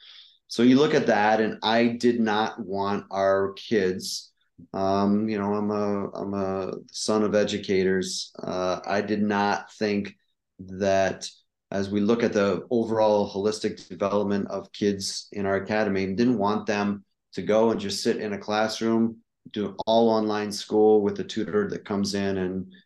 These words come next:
and occasionally helps them. I wanted, uh, I wanted for our kids more emotional social development. I wanted them to be in an environment where they're meeting people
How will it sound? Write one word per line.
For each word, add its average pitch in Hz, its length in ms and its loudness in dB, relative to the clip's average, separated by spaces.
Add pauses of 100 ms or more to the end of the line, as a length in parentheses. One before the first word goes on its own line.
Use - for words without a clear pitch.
and 87 100 -6
occasionally 95 520 -2
helps 87 320 -4
them. - 240 -10 (280)
I 104 140 0
wanted, 104 640 0 (120)
uh, - 880 -16
I 101 80 -6
wanted 104 420 -2
for 101 220 0
our 98 180 2
kids 101 400 0
more 95 200 0
emotional 95 440 -2
social 92 400 -4
development. 90 640 -2 (280)
I 87 60 -4
wanted 98 260 0
them 98 160 0
to 90 100 -6
be 101 200 -2
in 104 100 0
an 101 160 0
environment 90 580 -4
where - 140 -6
they're 90 140 -6
meeting 92 420 -4 (340)
people 92 560 -2